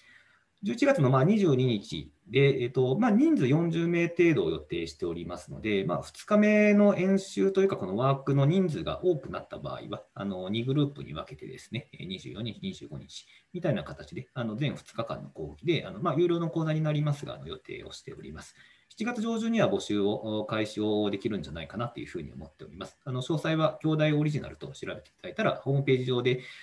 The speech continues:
あの、詳細ページも作成をして皆様にもご案内できればと思っておりますので、えー、ぜひ、えー、ご期待いただけますと幸いでございます。戸田先生、補足等ございましたらよろしくお願いいたします。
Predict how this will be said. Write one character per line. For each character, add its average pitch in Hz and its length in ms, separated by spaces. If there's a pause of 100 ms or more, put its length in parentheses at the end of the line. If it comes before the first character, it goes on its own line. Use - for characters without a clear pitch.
あ 107 100
の、 107 80
詳 127 120
細 - 160
ペ 143 140
ー 110 40
ジ 85 60
も 71 80
作 - 200
成 78 220
を 82 60
し - 80
て 87 60
皆 85 180
様 - 180
に - 80
も - 100
ご - 140
案 80 100
内 80 140
で 80 80
き - 140
れ - 40
ば - 120
と - 100
思 - 160
っ - 40
て - 120
お - 40
り - 100
ま 165 100
す - 80
の 143 60
で、 - 180
え - 140
ー、 - 40
ぜ - 60
ひ、 - 420
え - 40
ー、 - 40
ご - 60
期 - 100
待 - 140
い - 20
た - 80
だ - 60
け - 80
ま 147 100
す - 80
と - 200
幸 - 280
い - 60
で - 80
ご - 100
ざ - 80
い - 80
ま - 80
す。 - 160 (800)
戸 196 120
田 220 40
先 214 100
生、 196 120
補 - 160
足 131 160
等 - 160
ご 87 80
ざ 82 80
い - 40
ま - 80
し - 60
た - 120
ら - 80
よ - 60 (140)
ろ - 80
し - 100
く - 100
お - 40
願 - 180
い - 40
い - 40
た - 120
し - 160
ま - 100
す。 - 180